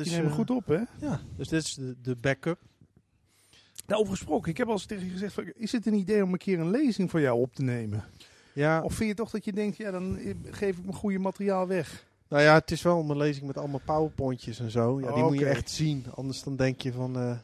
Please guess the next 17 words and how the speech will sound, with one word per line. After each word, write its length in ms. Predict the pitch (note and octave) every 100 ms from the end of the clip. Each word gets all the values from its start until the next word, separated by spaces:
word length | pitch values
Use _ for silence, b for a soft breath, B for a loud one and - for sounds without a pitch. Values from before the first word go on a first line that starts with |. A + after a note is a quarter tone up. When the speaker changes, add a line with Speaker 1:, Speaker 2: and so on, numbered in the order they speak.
| -
Speaker 2:
"Waar 140 | A#2+
gaat 460 | - - C3 D3 -
dit 140 | A2+
over?" 140 | A2 C3+
Speaker 1:
Of 80 | F3
een 60 |
keer 160 | - D3+
de 80 | A#2
vragenronde 760 | B2 B2 C3+ D#3 D#3 F#3+ G3
of 200 | F#3+ F3+
zo. 300 | - G3 D4 - -
Speaker 2:
Dat 140 | C3 B2
kan 200 | G#2 G2
ook. 200 | G2+ - b b b
Speaker 1:
Het 100 | -
lijkt 160 | F3 F3
me 140 | F3+